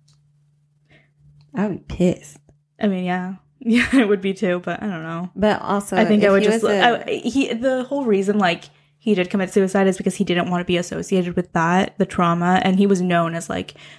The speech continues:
Speaker 2: one of the responding officers at the scene. He hated it.
Speaker 1: But I think
Speaker 2: I don't think his wife in his memory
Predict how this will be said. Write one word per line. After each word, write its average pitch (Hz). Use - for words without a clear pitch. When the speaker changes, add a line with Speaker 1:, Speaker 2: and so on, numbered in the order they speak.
Speaker 2:
one 208
of 190
the 180
responding 175
officers -
at 175
the 180
scene. 208
He -
hated 175
it. -
Speaker 1:
But 226
I 220
think 220
Speaker 2:
I 208
don't 202
think 175
his 202
wife 170
in 170
his 165
memory 165